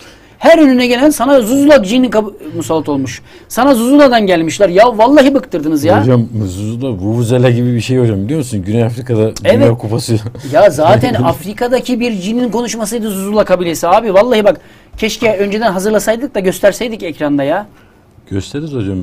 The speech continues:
Speaker 1: Bir
Speaker 2: Yani
Speaker 1: so-, evet, başka yayınlarda gösteririz.
Speaker 2: Evet.
Speaker 1: Benim röportajımda gösteririz, kadının röportajında gösteririz. Kadının cin, e, diline gelen cin soruyor hoca efendi, "Hangi kabiledensin?" diyor. "Zuzula'danım." diyor. Başka bir, hemen söyleyeyim bak, heh,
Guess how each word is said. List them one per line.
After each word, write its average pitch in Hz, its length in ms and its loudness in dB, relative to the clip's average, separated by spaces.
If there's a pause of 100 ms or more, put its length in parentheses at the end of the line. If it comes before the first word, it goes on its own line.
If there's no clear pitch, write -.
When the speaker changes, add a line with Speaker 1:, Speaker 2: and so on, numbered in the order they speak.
(120)
Speaker 1:
Bir 147 120 -12
Speaker 2:
Yani 196 140 -2
Speaker 1:
so-, 233 220 2
evet, 214 220 0
başka 196 240 -2
yayınlarda 196 360 -2
gösteririz. 190 540 -6
Speaker 2:
Evet. 95 180 -8 (180)
Speaker 1:
Benim 208 200 -2
röportajımda 202 540 -2
gösteririz, 190 380 -4
kadının 165 320 -4
röportajında 185 520 -4
gösteririz. 165 380 -8 (280)
Kadının 220 360 -4
cin, 180 300 -8
e, 151 220 -2
diline 180 240 -2
gelen 139 300 -2
cin 214 220 -4 (420)
soruyor 214 400 -2
hoca 143 200 -2
efendi, 151 420 -4 (340)
"Hangi 254 280 -2
kabiledensin?" 143 720 -4
diyor. 214 180 -6 (400)
"Zuzula'danım." 190 840 -2
diyor. 104 260 -14 (920)
Başka 185 360 2
bir, 233 240 2 (720)
hemen 247 240 0
söyleyeyim 214 320 -4
bak, 214 200 -2
heh, 208 100 0